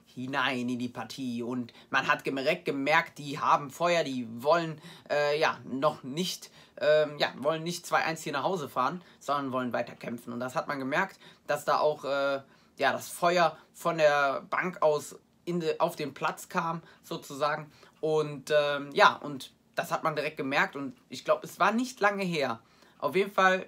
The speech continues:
war dann ganz schnell klar, Schindler läuft an auf der rechten Seite,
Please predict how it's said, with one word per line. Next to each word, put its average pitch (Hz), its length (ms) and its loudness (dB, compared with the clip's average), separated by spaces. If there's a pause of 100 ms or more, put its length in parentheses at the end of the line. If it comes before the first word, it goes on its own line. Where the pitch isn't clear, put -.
war 160 220 6
dann 160 180 4
ganz 180 220 0
schnell 180 200 -6
klar, 151 460 0 (380)
Schindler 160 560 -2 (160)
läuft 156 500 4
an 165 320 -2 (140)
auf 175 180 0
der 160 140 2
rechten 160 320 -6
Seite, 165 420 0